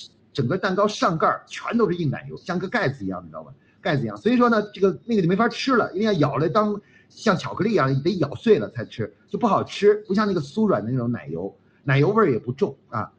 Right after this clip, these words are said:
这就干扰了美国人呢，就是这个，就是这个，是这个享用这个奶油，奶油蛋糕这种奶油。所以说呢，这个美国人呢，就是大家开始的时候买的好，呃，很多人买的是因为为了尝新，尝一下新的东西。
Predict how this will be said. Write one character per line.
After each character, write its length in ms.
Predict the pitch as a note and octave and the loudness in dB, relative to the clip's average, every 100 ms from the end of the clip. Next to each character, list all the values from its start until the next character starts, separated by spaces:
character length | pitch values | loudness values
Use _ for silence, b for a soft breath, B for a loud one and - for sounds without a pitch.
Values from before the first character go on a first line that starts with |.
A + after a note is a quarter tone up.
| b b b | b b b
这 140 | B3+ | 4
就 140 | B3 A3 | 6 4
干 260 | - B3 | 4 4
扰 120 | A#3 | 4
了 120 | C#3+ C#3 | 4 2
美 160 | A#2 | 2
国 120 | A2+ | 2
人 100 | C3+ | 2
呢， 80 | C3 | 2
就 100 | C3 | -2
是 100 | B2 | -4
这 140 | B2 G#2 | -4 -4
个， 160 | G2 | -4
就 100 | F#2+ | -6
是 120 | G2 | -8
这 140 | G2+ F#2+ | -4 -4
个， 180 | F2 D#2 | -6 -12
是 260 | - - - _ - | -12 -14 -14 _ -16
这 100 | G2+ | -10
个 320 | G2 F#2 E2 - _ - | -8 -10 -12 -18 _ -20
享 320 | - - B2 | -10 -6 -2
用 100 | E3 | 0
这 80 | C3+ | 0
个 60 | |
奶 200 | A2 F2+ C#2+ | -2 -8 -12
油， 220 | D#2 G#2+ - | -10 -10 -10
奶 120 | G2+ | -10
油 120 | - | -4
蛋 120 | C#3 | 0
糕 120 | C3+ C#3 | 2 2
这 80 | |
种 260 | C3+ C3+ A#2+ | 0 -2 -4
奶 140 | F2 - | -6 -12
油。 160 | C#2+ - b b b | -16 -16 b b b
所 160 | - A3 | 0 4
以 60 | B3 | 4
说 120 | B3 | 4
呢， 120 | A3 | 2
这 80 | G3+ | 2
个 80 | F3 | 2
美 120 | D3 | 2
国 80 | F#3+ | 2
人 100 | G#3 | 0
呢， 100 | G3+ | 0
就 100 | G3 | 0
是 120 | F3+ | -2
大 180 | F#3+ G3+ | 0 0
家 100 | G#3 | 0
开 220 | G#3 G#3+ | 0 -2
始 100 | D#3 | 0
的 80 | A#2+ | -2
时 60 | |
候 60 | D#3 | -2
买 200 | C#3+ F#2 | -2 -4
的 80 | C3 | -6
好， 220 | C#3 - | -6 -8
呃， 140 | A#2 G#2+ | -10 -12
很 160 | - A2+ | -8 -2
多 120 | D#3+ | 0
人 80 | D3+ | 0
买 140 | - | -4
的 80 | - | -6
是 100 | D3+ | -4
因 80 | G3 | -2
为 100 | G#3+ | 0
为 100 | G3 | 0
了 80 | B2+ | -2
尝 280 | - A2+ F3+ | -4 -6 -6
新， 280 | F#3+ F#3 F#3 - | -4 -4 -6 -10
尝 180 | A#2+ | -6
一 40 | F3+ | -2
下 140 | E3 | -2
新 240 | - - G3 | -4 -4 -6
的 60 | |
东 120 | A#2 | -6
西。 60 | F#2 | -10